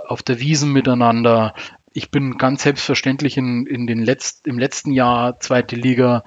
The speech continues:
ähm, bin ich ganz selbstverständlich mitgeflogen, ja, wenn wir auswärts gespielt haben. Also das war echt eine coole Zeit.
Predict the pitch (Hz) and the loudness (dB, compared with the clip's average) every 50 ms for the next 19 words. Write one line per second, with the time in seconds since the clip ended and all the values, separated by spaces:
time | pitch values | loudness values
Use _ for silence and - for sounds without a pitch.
0 | - - - - - _ _ 131 120 117 120 117 113 113 113 113 - _ - 131 | -8 -18 -20 -20 -20 _ _ -2 0 2 2 2 0 -2 -4 -6 -6 _ -2 -2
1 | 127 117 - - 127 123 123 - - 131 120 - - 127 - - 123 123 123 - | -2 -2 -2 -2 -4 -2 -2 -2 -2 -2 -2 -2 -4 -6 -4 -2 -2 -4 -2 -2
2 | 135 123 - - - - - - - - 135 - - - - 131 - - 135 135 | -4 -4 -4 -10 -16 -18 -18 -16 -10 -8 -6 -6 -6 -6 -6 -6 -4 0 2 4
3 | 139 151 156 147 151 151 147 135 _ _ _ - 120 131 135 131 131 127 123 127 | 4 4 4 2 0 -2 -2 -4 _ _ _ 0 0 2 2 2 0 -2 -2 -2
4 | 120 117 123 123 123 123 120 - - 120 - - 131 117 113 120 117 113 110 - | -2 -2 -4 -4 -4 -6 -8 -8 -10 -10 -8 -8 -8 -8 -6 -6 -8 -8 -10 -12
5 | - - - - - - - - - - 135 131 135 139 127 131 139 139 139 143 | -16 -18 -16 -16 -16 -16 -16 -6 -4 -2 0 2 2 2 2 4 2 2 2 2
6 | 135 - - - 135 - - - 151 139 131 123 - - 104 92 98 - - | 0 -2 -4 -6 -6 -6 -2 0 0 2 2 0 -2 -4 -6 -6 -6 -8 -12